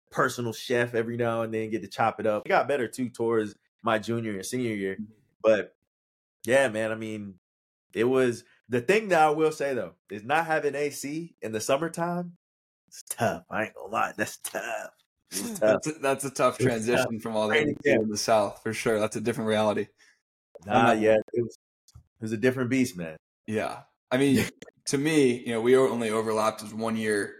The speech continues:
Speaker 2: one year as teammates, but you seemed like one of
Speaker 1: Yeah.
Speaker 2: these just, you were one of these just hyper-focused guys, where to me, I just figured you were all ball and all school. I know you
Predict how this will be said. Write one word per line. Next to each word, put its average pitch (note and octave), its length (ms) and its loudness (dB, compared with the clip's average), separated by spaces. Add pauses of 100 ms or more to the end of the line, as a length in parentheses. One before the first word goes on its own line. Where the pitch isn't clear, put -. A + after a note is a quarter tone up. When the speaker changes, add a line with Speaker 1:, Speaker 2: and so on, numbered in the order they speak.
(160)
Speaker 2:
one C3+ 220 4
year B2+ 180 6
as G#2+ 120 0
teammates, A2 400 -2
but A#2 100 0
you B2 80 8
seemed C3 260 4
like G#2 180 2
one A2+ 120 2
of A2 60 4
Speaker 1:
Yeah. G#2 80 2
Speaker 2:
these G#2 160 0
just, - 380 -4 (680)
you B2 160 4
were A#2 340 6
one G#2 140 -2
of G#2 80 -8
these G#2+ 200 -6
just F#2 180 -10 (160)
hyper-focused G#2 920 -2
guys, F#2 580 -4 (140)
where G#2+ 240 0
to - 140 -10
me, A#2+ 240 2
I A2+ 120 6
just A#2+ 160 -6
figured G#2+ 300 -2
you B2 100 0
were G#2+ 240 0 (380)
all B2 260 4
ball A#2 380 4
and G#2+ 120 -4
all A2+ 220 2
school. A2+ 460 4
I A2 40 -2
know A2 80 0
you G#2+ 220 -2